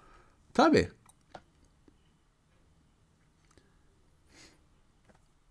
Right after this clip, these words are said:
Şey normal bir şey zaten. Hani bu günümüzde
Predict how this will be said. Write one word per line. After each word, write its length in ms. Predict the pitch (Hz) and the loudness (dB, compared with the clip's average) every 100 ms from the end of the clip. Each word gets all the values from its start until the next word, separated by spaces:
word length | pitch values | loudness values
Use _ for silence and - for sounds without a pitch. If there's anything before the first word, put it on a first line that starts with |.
| - - | -20 -18
Şey 320 | - 359 392 320 | -4 4 4 6
normal 420 | 294 330 381 311 | 6 6 2 2
bir 60 | |
şey 180 | - 123 | 6 6
zaten. 360 | 101 92 - 117 | 6 2 2 2
Hani 200 | 151 156 | 2 2
bu 100 | 190 | 4
günümüzde 760 | 214 254 254 208 160 202 233 | 4 4 4 2 2 2 0